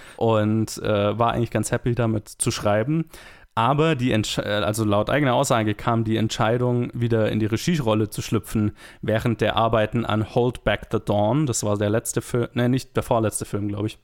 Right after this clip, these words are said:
den er als reiner Autor mit Charles Brackett zusammen gemacht hat. Ein Film, der sehr auf seinen eigenen Erfahrungen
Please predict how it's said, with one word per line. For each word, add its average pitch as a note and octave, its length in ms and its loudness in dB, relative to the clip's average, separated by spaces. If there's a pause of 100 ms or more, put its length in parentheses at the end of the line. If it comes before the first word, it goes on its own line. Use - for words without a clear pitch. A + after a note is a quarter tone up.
(140)
den G#2+ 160 2
er G2 180 0
als - 300 -4
reiner G#2+ 280 2
Autor G#2+ 340 -2
mit G2+ 100 0
Charles - 300 -2
Brackett G#2 340 -2
zusammen G#2 300 -2
gemacht G#2 320 -4
hat. - 180 -6 (680)
Ein G#2+ 160 2
Film, C3 360 2
der G#2+ 280 4
sehr A#2 380 2
auf A2+ 200 0
seinen A2 260 2
eigenen A#2 380 0
Erfahrungen A#2 720 0